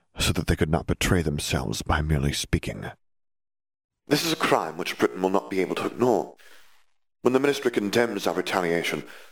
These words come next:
the people will be forced to take sides, and there will at last be no neutral parties." "I understand," Sirius said, and the other Death Eater briefly clasped his shoulders once more.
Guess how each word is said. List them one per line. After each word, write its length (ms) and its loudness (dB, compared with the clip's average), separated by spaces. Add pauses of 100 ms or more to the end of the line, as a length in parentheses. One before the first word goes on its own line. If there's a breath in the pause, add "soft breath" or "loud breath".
the 80 0
people 420 -2
will 100 0
be 120 2
forced 340 0
to 60 2
take 200 -2
sides, 720 -4 (120)
and 120 0
there 60 2
will 160 2
at 120 -2
last 520 -2 (480)
be 120 2
no 280 4
neutral 320 -2
parties." 680 -6 (800)
"I 140 4
understand," 680 -4 (360)
Sirius 460 -2
said, 400 -6 (720)
and 120 2
the 100 6
other 160 4
Death 260 0
Eater 160 2
briefly 400 2
clasped 520 0
his 100 4
shoulders 480 2
once 280 -4
more. 380 -2